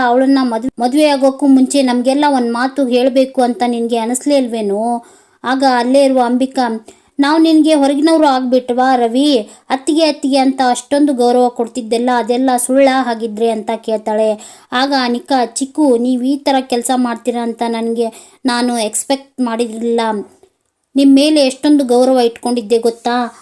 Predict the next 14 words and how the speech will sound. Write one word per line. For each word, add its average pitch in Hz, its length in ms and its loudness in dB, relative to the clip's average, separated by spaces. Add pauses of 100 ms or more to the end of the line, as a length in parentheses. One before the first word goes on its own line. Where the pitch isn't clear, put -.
(120)
ಅಂತಿರ್ತಾಳೆ. 226 600 -4 (520)
ಆಗ 285 280 0
ಅಲ್ಲೇ 262 280 2
ಇರುವ 262 200 0
ದುರ್ಗಿ, 247 400 -2 (340)
"ಏ 277 340 2
ಸದ್ದು, 262 440 0 (380)
ಈಗ 311 320 -2
ಈ 277 100 0
ತಾಳಿ 262 340 -2
ತಾಕತ್ 262 360 -6
ಏನು 247 200 -4
ಅಂತ 247 220 -8
ಗೊತ್ತಾಗಿರ್ಬೇಕಲ್ವಾ? 240 1000 -6